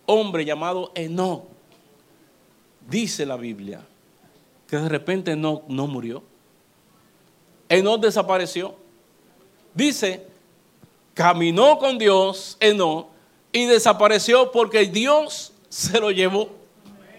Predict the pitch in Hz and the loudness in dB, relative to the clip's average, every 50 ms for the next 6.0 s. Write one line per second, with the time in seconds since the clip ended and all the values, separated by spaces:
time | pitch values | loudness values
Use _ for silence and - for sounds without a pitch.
0 | - - - _ _ _ _ _ - - - - - - - - 196 202 202 285 | -20 -20 -20 _ _ _ _ _ -20 -20 -20 -20 -20 -20 -8 -4 -4 4 4 4
1 | 262 - 254 285 320 320 302 285 294 294 294 294 254 202 190 185 185 180 208 240 | 4 4 2 0 0 0 2 4 4 4 4 4 0 -2 -2 -2 -2 -2 -2 -4
2 | 254 247 262 226 208 208 208 196 196 196 190 190 185 185 170 151 208 262 269 262 | -4 -4 -4 -6 -6 -4 -4 -4 -4 -2 -2 -2 0 0 0 0 -2 -4 -2 -2
3 | 208 165 147 - - 156 156 160 156 147 156 160 156 175 190 185 170 151 143 139 | -2 -2 -2 -4 -6 -8 -6 -6 -6 -4 -6 -4 -2 0 0 -2 -2 -2 -6 -6
4 | - 147 131 123 - - - - - _ - _ 165 156 147 - 196 196 196 220 | -4 -6 -6 -6 -6 -12 -20 -20 -20 _ -16 _ -8 -8 -2 -2 -2 0 0 0
5 | 208 202 196 190 196 196 190 190 180 175 202 202 196 190 180 - 180 165 160 156 | 0 0 0 0 0 0 0 -2 -2 -2 -2 -2 0 -2 -4 -4 -8 -10 -10 -12